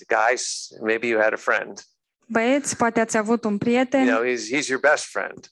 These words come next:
Speaker 2: Poate e prietenul vostru cel mai
Speaker 1: You
Speaker 2: bun.
Speaker 1: know, he watches the, the football game with you.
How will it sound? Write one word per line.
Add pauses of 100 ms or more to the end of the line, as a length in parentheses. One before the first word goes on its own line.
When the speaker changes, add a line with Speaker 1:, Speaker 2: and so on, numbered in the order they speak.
(140)
Speaker 2:
Poate
e
prietenul
vostru
cel
mai
Speaker 1:
You
Speaker 2:
bun.
Speaker 1:
know, (480)
he
watches
the,
the
football
game
with
you.